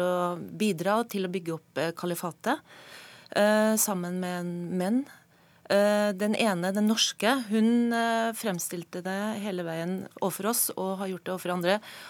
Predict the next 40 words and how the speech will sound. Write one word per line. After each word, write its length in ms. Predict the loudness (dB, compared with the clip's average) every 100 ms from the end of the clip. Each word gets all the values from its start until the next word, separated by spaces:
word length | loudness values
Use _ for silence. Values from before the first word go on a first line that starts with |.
| -2
at 140 | -2 0
hun 120 | 2
ble 100 | 4
lurt 280 | 4 2 0
av 160 | 2 2
mannen 220 | 2 0
sin. 280 | 0 0 -2 _ _ -20 -20 -20 _ _ _ _ -14 -8 -2
Eh, 480 | 0 0 -2 -2 -2
hva 120 | -2
som, 360 | 0 0 0 0 -8 -20 -20 -2
der 260 | 0 2
blir 280 | 2 2 2
det, 160 | 2 2 0 -2
altså 200 | 0 2
mannen 260 | 2 4 2
er 80 | 0
jo 60 | -2
også 140 | -6
tiltalt. 680 | -6 -8 -6 -6 -6 -8 -8 -12 _ -10
Eh, 240 | -6 -6 -8 -18 -20 -20 -14 0
men 360 | 4 4 4
de 120 | 2
to 440 | 0 0 0 0 0
første, 480 | 0 0 2 4 4
de, 540 | 2 2 2 2 0
de 260 | -2 -4 -2
dro 200 | 0 2
ned 200 | 0 0
frivillig, 480 | -2 0 4 2 2 -8 -20 -12 2
og 120 | 4
så 280 | 6 6 6
erfarer 640 | 4 0 2 2 2 4
de 100 | 4 4 2
at, 300 | -4 -4 -2
eh, 460 | 2 2 2 2 2
det 160 | 2 2
de 80 | 2
forteller 420 | 0 -2 2 0
da, 140 | 0
de 100 | 2